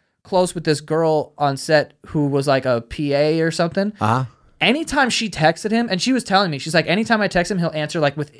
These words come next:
Speaker 1: like, within a second."
Speaker 2: Yeah.
Speaker 1: Like, he's on top of everything. And who is she, you know, at the end of the day?
Speaker 2: Yeah.
Speaker 1: She's not, like, a crazy higher up or anything.
Speaker 2: Yeah.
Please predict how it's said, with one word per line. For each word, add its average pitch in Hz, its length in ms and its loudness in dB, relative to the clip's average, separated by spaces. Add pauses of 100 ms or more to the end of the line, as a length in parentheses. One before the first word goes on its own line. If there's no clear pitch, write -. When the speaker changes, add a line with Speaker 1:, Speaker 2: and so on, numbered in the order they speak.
(140)
Speaker 1:
like, 113 200 -6
within 147 280 -2
a 127 40 -4
second." - 360 -8 (120)
Speaker 2:
Yeah. 107 220 -2 (180)
Speaker 1:
Like, 139 320 2 (320)
he's 165 380 0
on 170 180 -2
top 175 240 0
of 143 80 -6
everything. 143 380 -2
And 160 100 -4
who 247 220 0
is 190 120 2
she, 226 260 -2
you 135 180 0
know, 160 100 0
at 170 100 2
the 165 120 -2
end 170 100 -2
of 156 60 -2
the 151 60 -6
day? 143 340 0
Speaker 2:
Yeah. 113 240 0
Speaker 1:
She's 190 180 -4
not, 196 220 2
like, 151 160 -2
a 147 80 -2
crazy 175 520 0
higher 160 300 0
up 143 140 -4
or 131 60 -6
anything. 120 460 -8
Speaker 2:
Yeah. 110 220 0